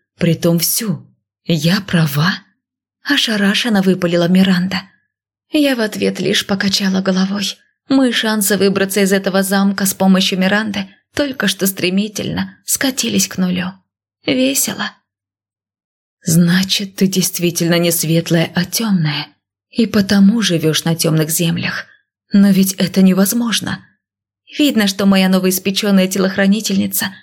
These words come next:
в глубочайшем шоке. Я лишь грустно вздохнула и пожала плечами. Ну вот, теперь она всё расскажет Айрону,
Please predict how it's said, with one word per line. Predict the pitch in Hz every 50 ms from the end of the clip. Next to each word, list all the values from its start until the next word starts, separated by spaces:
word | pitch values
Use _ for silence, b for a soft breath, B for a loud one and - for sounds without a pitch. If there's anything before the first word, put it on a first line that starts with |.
| _ _ _ -
в | 330 302
глубочайшем | 285 269 277 214 214 196 196 - 226 233 247 - - - -
шоке. | 190 - - 98 95 95 - - 98 - _ _ _ _ _ _ _ _ _ _ _ _ _ _ _ _ _ _ _
Я | - - 311 302 294
лишь | 254 240 226
грустно | 202 196 196 196 202 196 - 202
вздохнула | 185 185 180 196 190 190 - 214 220 226 220 208 196 196 190 - - _ _
и | - 294
пожала | 277 294 196 180 180 185 185 - -
плечами. | 185 190 190 190 - - - 98 101 101 101 98 - _ _ _ _ _ _ _ _ -
Ну | 320 311 294 254
вот, | 202 180 170 165 180 - - - _ _ _ _ _ _ _ -
теперь | - - 294 311 262 247 233
она | 226 226 208
всё | 196 - - 190
расскажет | 190 196 196 196 - 196 190 190 196 196 -
Айрону, | - 220 220 214 196 196 - - - 196 196 -